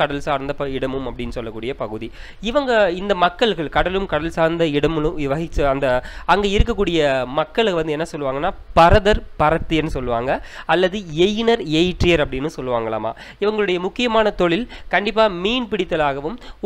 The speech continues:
உப்பு விளைவித்தல் தான் இவங்களுடைய முக்கியமான தொழிலாகவும் இருக்கு. இவங்களுடைய பூ தாளம்பூ தான் இவங்களுடைய பூவாகவும் இருக்கு அப்படிங்கிறத தான் நமக்கு தெளிவா கொடுத்திருக்காங்க. சரிங்களா? சரி, okay. Then ஆசிரியர் குறிப்பை பத்தி பார்க்கணும் அப்படின்னா, உழைக்கும் மக்கள் தம் களைப்பை மறக்க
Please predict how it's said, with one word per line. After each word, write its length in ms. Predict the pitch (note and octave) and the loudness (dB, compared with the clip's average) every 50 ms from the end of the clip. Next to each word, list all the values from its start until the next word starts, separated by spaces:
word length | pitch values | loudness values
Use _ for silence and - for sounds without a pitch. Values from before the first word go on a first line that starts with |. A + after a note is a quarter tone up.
| A3 | -2
உப்பு 180 | G#3+ - D4 C#4 A3+ | -2 0 -2 2 2
விளைவித்தல் 440 | A3 G#3 G3 F#3 F3 F3+ E3 D#3 D3 D#3+ | 2 2 2 0 -2 -2 -2 -2 0 0
தான் 140 | G3+ G3+ E3 | -2 0 -2
இவங்களுடைய 380 | D#3 D3+ D3 C#3+ C#3 D3+ D#3+ D3+ C#3+ | -2 0 0 0 0 0 -2 -2 -4
முக்கியமான 440 | C3+ - F3 E3+ D#3+ D3+ D3 D3 - C3+ | -6 -4 -4 0 0 2 2 2 0 0
தொழிலாகவும் 540 | C3 C#3+ D3 D3 C#3+ C3+ C3+ D3 D3 C#3 B2 - | -2 0 0 0 -2 -2 -2 -4 -4 -4 -6 -8
இருக்கு. 240 | - - - B3 E4 - E3 D3 | -8 -6 -6 -6 -6 -6 -6 -4
இவங்களுடைய 480 | D3+ D#3 D#3 D3+ D3 C#3+ C#3+ C#3 C3+ C3+ - - | -4 -2 -2 -2 -2 -2 0 -2 -2 -4 -4 -4
பூ 120 | A3+ A#3+ A3+ C#4+ D#4+ - - - - - - F3 | -4 -2 -2 -2 -4 -6 -10 -14 -16 0 2 4
தாளம்பூ 480 | F#3+ G#3 A#3+ B3 A#3+ G#3+ F3+ E3 E3 D3+ D3 | 4 4 4 2 2 0 0 0 2 2 2
தான் 160 | E3 - - E3 | 2 2 0 2
இவங்களுடைய 460 | D3 D3 D3 D3 C#3 C3+ C3 C#3 D3+ F#3+ - - | 2 2 2 2 2 2 2 2 0 0 -2 -2
பூவாகவும் 540 | B3 B3 A#3+ A3 F#3+ F3+ D3 D#3+ E3+ F3 E3 C#3+ C3+ | 0 0 2 4 2 2 0 -2 -6 -6 -6 -6 -6
இருக்கு 260 | C3+ - - D3 C3 B2+ B2 B2+ | -8 -6 -6 -6 -6 -6 -6 -8
அப்படிங்கிறத 460 | C3 C3+ C#3+ C#3 C3+ B2+ A#2+ A#2 A#2 A2+ - | -8 -6 -6 -6 -6 -6 -6 -6 -8 -4 0
தான் 160 | C#3+ - G4 - - - - - - | 0 0 0 -2 -6 -12 -12 -6 -2
நமக்கு 240 | C#3+ D3+ D#3 D3+ A3+ - - | 0 0 0 0 -2 -2 0
தெளிவா 240 | E3 C#3+ C#3+ C#3 D3+ D3+ - | 0 0 2 0 0 0 -2
கொடுத்திருக்காங்க. 500 | C#3 C3+ - A#2 G#2 A#2 A2 A2+ A2+ A#2 - - | -6 -8 -8 -8 -6 -6 -6 -6 -6 -8 -10 -10
சரிங்களா? 320 | - C#3+ D3 C#3+ D#3 F#3+ G3+ - - - - - - - | -8 -6 -6 -2 0 0 -2 -2 -4 -12 -18 -18 -16 -8
சரி, 160 | - C#3 B2 B2 A#2+ A#2 | -6 -6 -6 -4 -6 -8
okay. 160 | - - A2 - - - - - - | -8 -8 -10 -10 -10 -12 -14 -6 -2
Then 140 | F#3+ G#3+ A3 E3+ F3 A3 | -2 -2 0 2 2 2
ஆசிரியர் 380 | A#3 - A#3+ A3 G#3+ G3+ E3 D3+ | 2 2 -2 -2 0 -2 0 -2
குறிப்பை 200 | D#3+ D#3 D3 D#3 C#3 | -4 -2 -2 -2 -2
பத்தி 160 | C#3+ C3+ C#3 C3 C#3 | -2 -6 -4 -2 -2
பார்க்கணும் 300 | C3 C3 - C#3 C3 C3 | -2 -2 -2 -4 -4 -4
அப்படின்னா, 320 | A#2+ A#2+ A#2+ A#2 A#2+ B2 D3 G#3+ C4+ C4+ - - - - - - - F3+ F#3 | -4 -6 -6 -4 -2 0 0 -2 -2 -6 -12 -16 -16 -16 -18 -14 -10 -4 2
உழைக்கும் 400 | A3+ B3 C4+ C4 - C#4+ C#4 A#3+ G#3+ | 2 2 2 2 0 -4 -2 2 2
மக்கள் 320 | F3+ E3+ - - D3+ C3+ D#3+ F3+ - - | 0 2 2 0 0 0 0 -2 0 2
தம் 160 | F3 F3 E3+ - | 2 2 2 0
களைப்பை 280 | F3+ G3+ A3 A3 A#3 A3+ G3+ F#3 | 2 2 4 4 4 4 4 4
மறக்க 260 | E3+ D#3 D3 D3 D3 | 4 4 4 2 0